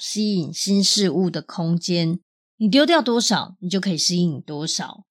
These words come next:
那当你定期的丢掉你不需要的东西，自然而然就会增加新的事物，等于你多了很多新的机会。所以减量就等于是活用。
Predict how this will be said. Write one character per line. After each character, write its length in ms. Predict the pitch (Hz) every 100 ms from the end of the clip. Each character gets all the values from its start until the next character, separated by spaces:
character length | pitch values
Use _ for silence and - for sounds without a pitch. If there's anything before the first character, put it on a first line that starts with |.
| _ 254
那 240 | 294 262
当 260 | 226 247 262
你 80 | 170
定 260 | 226 233
期 160 | 180 180
的 160 | 175
丢 200 | 170 185
掉 200 | 180 196 165
你 80 |
不 140 | 156 190
需 200 | 190 190
要 180 | 190 175
的 100 | 165
东 240 | 165 170
西， 380 | 170 185 190 190 _ -
自 160 | 349
然 140 | 285 175
而 160 | 190
然 240 | 185 165 175
就 160 | 208
会 100 | 208
增 240 | 185 180 175
加 240 | 170 165
新 320 | 175 202 196
的 140 | 180 160
事 320 | - 202 190
物， 300 | 190 180 110 _ _
等 320 | - 185 160 160
于 300 | 170 190 208
你 140 | 185
多 200 | 190 190
了 80 | 185
很 320 | 180 190 160
多 300 | 165 180 185
新 400 | 185 - 196 190
的 140 | 175 156
机 320 | - 175 170
会。 420 | - 196 170 - _ _ _
所 280 | - 247
以 180 | 320 240
减 320 | 190 202 160
量 320 | 165 240 202 143
就 140 | 233
等 260 | 196 170 160
于 80 | 165
是 200 | 233 214
活 360 | - 160 175
用。 300 | 214 247 175